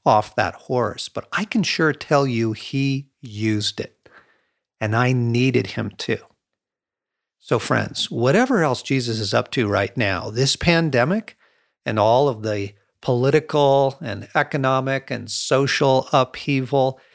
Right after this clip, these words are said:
is a shaking the world very much needed. And it presents to us an incredible gospel opportunity for a window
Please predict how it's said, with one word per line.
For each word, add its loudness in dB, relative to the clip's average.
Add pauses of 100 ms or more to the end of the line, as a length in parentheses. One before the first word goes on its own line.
(120)
is 0
a 0
shaking 0 (640)
the -4
world 2
very -2
much -6
needed. -2 (760)
And 2
it -4
presents 4
to -2
us 0
an -2
incredible 0
gospel 0
opportunity -2
for 0
a 2
window 0